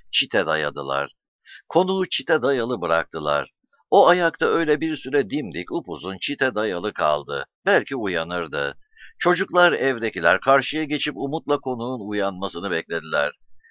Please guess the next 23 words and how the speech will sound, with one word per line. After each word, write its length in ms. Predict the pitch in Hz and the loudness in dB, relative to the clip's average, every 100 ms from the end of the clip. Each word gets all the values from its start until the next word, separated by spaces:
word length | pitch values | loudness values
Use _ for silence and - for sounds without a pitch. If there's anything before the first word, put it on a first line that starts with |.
| _ | _
Bir 260 | 233 247 190 | -2 0 2
de 120 | 95 | 2
baktılar 560 | 87 - 90 85 85 85 | 2 0 -4 0 0 0
ki 200 | 104 95 | -2 0
az 160 | 175 | 0
sonra 280 | - 165 156 | 0 -2 -2
konuk 300 | 151 156 165 | -2 -4 -2
uyanacak 600 | 147 143 139 127 151 143 | -2 0 0 0 -2 0
yerde 380 | 82 78 98 104 | 0 0 0 -4
dizleri 460 | 147 123 135 147 131 | -4 -2 0 0 -4
bükülerek 420 | 135 139 139 139 | -6 -2 0 0
usulca 500 | 127 - 127 120 104 | -4 -8 -8 -6 -6
yere 360 | 110 90 95 92 | -2 -2 -2 -4
indi. 380 | 90 87 90 85 - - | -6 0 0 -2 -10 -10
Minderin 480 | 139 160 151 160 156 | -6 -4 -2 -2 -2
üstüne 420 | 139 143 143 117 | -6 -4 -4 -2
diz 220 | 135 135 | -4 -6
çöktü, 500 | - 123 117 - 117 104 | -2 -2 -2 -4 -4 -2
başı 340 | 113 113 104 | -4 -4 -4
da 120 | 101 | -4
sağ 300 | - 98 101 | -2 -2 0
yana 260 | 82 82 85 | -2 -2 -4
kaydı. 560 | 78 80 78 78 76 | 0 -2 0 -4 -6